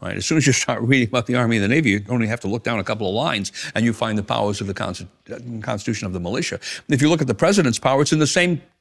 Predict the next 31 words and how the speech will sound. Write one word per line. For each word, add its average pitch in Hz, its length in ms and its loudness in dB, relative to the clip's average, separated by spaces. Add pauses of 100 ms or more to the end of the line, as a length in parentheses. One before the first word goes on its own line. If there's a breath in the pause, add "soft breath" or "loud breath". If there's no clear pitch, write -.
(360)
clause 196 360 4
of 196 80 6
the 185 80 4
Constitution. 208 880 2 (560)
Commander-in-Chief 165 560 4
of 156 80 6
the 156 80 6
Army, 160 220 4
Navy 156 100 4
of 160 60 6
the 156 60 6
United 156 240 4
States, 165 200 2
and 160 80 2
of 147 60 2
the 139 80 2
militia 156 260 2
of 156 80 2
the 151 60 0
several 165 260 2
states. 202 220 0
It's 170 60 2
all 226 200 6
there. 220 340 6 (300 loud breath)
Now, 185 140 6
they 175 100 8
don't 208 240 6
want 285 360 6
that 202 240 4
to 180 80 4
happen. 170 640 2